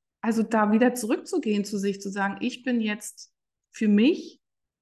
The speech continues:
und ich hab diese Gabe." Also das ist wirklich dieses Annehmen, ja, seines tiefsten Innersten,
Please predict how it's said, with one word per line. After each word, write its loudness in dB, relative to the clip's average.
und 0
ich -2
hab -4
diese -2
Gabe." 0
Also -4
das -10
ist -14
wirklich -4
dieses -10
Annehmen, -2
ja, -6
seines -4
tiefsten 0
Innersten, -4